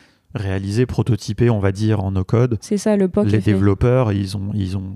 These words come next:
Speaker 1: ils ont que, c'est pas que, mais à, à regarder finalement comment c'est fait et puis, euh, le,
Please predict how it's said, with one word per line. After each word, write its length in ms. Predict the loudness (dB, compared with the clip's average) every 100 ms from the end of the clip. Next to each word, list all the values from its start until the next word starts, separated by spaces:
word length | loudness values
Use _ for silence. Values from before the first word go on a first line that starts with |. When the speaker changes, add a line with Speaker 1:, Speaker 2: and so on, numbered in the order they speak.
| -12
Speaker 1:
ils 140 | -8 -6
ont 60 | -4
que, 200 | -2 -2
c'est 160 | -4 -12
pas 180 | -10 -8
que, 120 | -2
mais 320 | 0 2 0 -2 -8 -18 -4
à, 300 | -2 0 0
à 40 |
regarder 400 | 0 2 2 0
finalement 380 | 0 0 2 0
comment 260 | 0 -2 -2
c'est 180 | -2 -2
fait 340 | 2 2 2
et 80 | -2
puis, 300 | -2 -2 0
euh, 140 | 0
le, 180 | -2